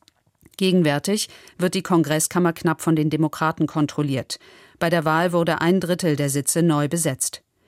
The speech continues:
Die Lage im Repräsentantenhaus war zunächst unklar. In Berlin wollen die Spitzen der Ampelkoalition heute erneut darüber beraten,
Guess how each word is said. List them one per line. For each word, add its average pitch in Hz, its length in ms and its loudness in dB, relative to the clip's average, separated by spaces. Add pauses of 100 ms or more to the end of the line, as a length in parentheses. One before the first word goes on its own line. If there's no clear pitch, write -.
(220)
Die 190 80 2
Lage 175 300 0
im 160 180 2
Repräsentantenhaus 156 1200 -2
war 143 240 -2
zunächst 170 460 0
unklar. 143 580 -4 (2500)
In 214 200 4
Berlin 196 360 4
wollen 156 220 4
die 160 140 2
Spitzen 180 520 -2
der 165 220 0
Ampelkoalition 160 920 0
heute 160 220 0
erneut 160 460 2
darüber 175 300 -2
beraten, 156 600 -2